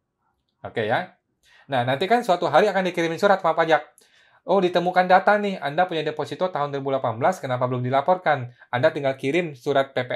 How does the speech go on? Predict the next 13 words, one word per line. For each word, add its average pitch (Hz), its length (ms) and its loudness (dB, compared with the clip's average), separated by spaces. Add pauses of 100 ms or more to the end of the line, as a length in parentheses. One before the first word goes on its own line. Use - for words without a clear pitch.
S 123 80 -14
Anda, 123 480 0
bilang 135 320 -2
bahwa, 135 240 4
"Oh, 156 80 4
saya 165 160 -2
sudah 147 160 -4
lapor 127 400 0
kok, 151 240 4
tapi 135 400 -6
di, 165 240 -4 (320)
eh, 117 400 0
P - 240 -12